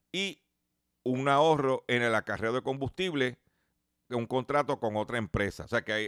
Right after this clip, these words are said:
a, ellos anunciaron en días recientes, octubre y noviembre, unas economías o ahorros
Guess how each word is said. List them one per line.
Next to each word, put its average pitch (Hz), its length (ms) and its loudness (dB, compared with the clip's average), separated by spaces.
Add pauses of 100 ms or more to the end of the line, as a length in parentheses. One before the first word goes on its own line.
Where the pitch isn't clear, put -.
(120)
a, 107 220 2
ellos 127 240 -4
anunciaron 147 580 -2 (220)
en 110 240 -4
días 135 200 2
recientes, 143 600 -2 (380)
octubre 160 520 0
y 165 60 -2
noviembre, 165 640 0 (380)
unas 143 340 0
economías 139 920 -2 (320)
o 117 180 4
ahorros 127 500 4